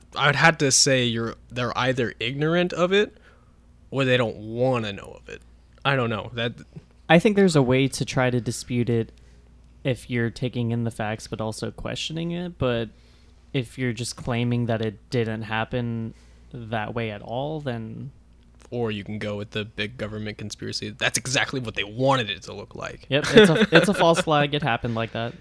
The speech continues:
Speaker 1: That, that's such a convenient trump card to pull. It's like, well,
Speaker 2: Ha,
Speaker 1: that's
Speaker 2: Trump.
Speaker 1: e-, that's exactly what they would want it to look like. So therefore, that's proof of the conspiracy. No. <laughs>
Speaker 2: Which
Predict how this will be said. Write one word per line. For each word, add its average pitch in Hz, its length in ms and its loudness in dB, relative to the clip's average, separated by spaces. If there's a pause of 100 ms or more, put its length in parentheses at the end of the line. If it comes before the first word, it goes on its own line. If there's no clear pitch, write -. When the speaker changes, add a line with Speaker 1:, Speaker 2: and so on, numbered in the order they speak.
(380)
Speaker 1:
That, 110 200 -4
that's 120 240 -4
such 139 200 0
a 117 220 0
convenient 113 800 -2 (280)
trump 107 300 -4
card 107 340 -8 (200)
to 113 100 -12
pull. 101 340 -8
It's - 220 -18
like, 101 160 -8 (120)
well, 107 180 -6
Speaker 2:
Ha, 131 180 0
Speaker 1:
that's 156 240 6
Speaker 2:
Trump. - 20 0
Speaker 1:
e-, 147 180 4 (160)
that's 143 200 2
exactly 131 520 2
what 123 200 0
they 113 100 0
would 107 140 -4
want 110 240 -4
it 151 60 -12
to 104 100 -8
look 92 300 -14
like. - 320 -12
So 101 340 -4
therefore, 117 460 -2
that's 104 200 -4
proof - 280 -10
of 107 120 -8
the 107 60 -8
conspiracy. 104 760 -4 (1300)
No. 131 360 6 (540)
<laughs> 151 540 4
Speaker 2:
Which 156 280 4